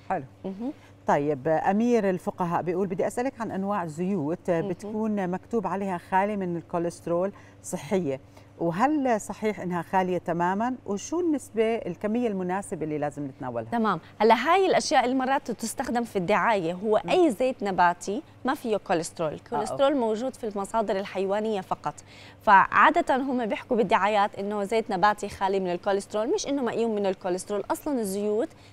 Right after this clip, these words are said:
Speaker 2: لا تحتوي على
Speaker 1: آه،
Speaker 2: ال-،
Speaker 1: أوكي.
Speaker 2: الكوليسترول. كل أنواع الزيوت، بزيت زيتون، زيت ذرة،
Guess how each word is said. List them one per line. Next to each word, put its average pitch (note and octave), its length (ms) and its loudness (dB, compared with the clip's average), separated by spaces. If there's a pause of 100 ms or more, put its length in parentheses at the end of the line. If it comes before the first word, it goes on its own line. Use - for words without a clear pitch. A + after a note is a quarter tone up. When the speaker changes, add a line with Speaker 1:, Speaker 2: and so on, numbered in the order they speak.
(160)
Speaker 2:
لا C4 180 0
تحتوي G3+ 580 -4
على G3 300 -2
Speaker 1:
آه، - 260 -2
Speaker 2:
ال-، F3+ 100 -6
Speaker 1:
أوكي. E3 200 -4
Speaker 2:
الكوليسترول. E3 640 -4 (360)
كل G4 80 4
أنواع A#3 400 0
الزيوت، A3 460 -2
بزيت G3 500 -2
زيتون، A#3 400 -2
زيت F#3 340 -2
ذرة، A3+ 280 2